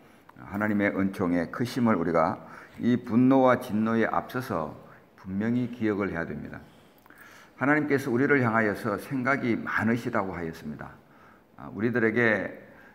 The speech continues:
하나님이 정말 징계를 해야 될, 에, 것 같으면, 에, 깊이 생각하고 하시는 하나님이시다라는 것이죠. 그래서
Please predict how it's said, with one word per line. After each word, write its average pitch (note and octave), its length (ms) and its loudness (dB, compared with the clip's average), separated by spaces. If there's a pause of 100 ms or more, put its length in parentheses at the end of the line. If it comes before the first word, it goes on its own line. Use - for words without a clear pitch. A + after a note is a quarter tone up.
(140)
하나님이 A#2 460 2
정말 G#2+ 680 0
징계를 A2 580 2
해야 G#2+ 200 2
될, F2+ 440 -2 (260)
에, C#2+ 180 -14
것 G#2 120 -4
같으면, F2 760 -4 (680)
에, D2 40 -16 (1800)
깊이 - 300 -10
생각하고 C3 680 -2
하시는 F2 360 -8
하나님이시다라는 E2 1200 -12
것이죠. G#2 400 -12 (580)
그래서 F#2+ 520 0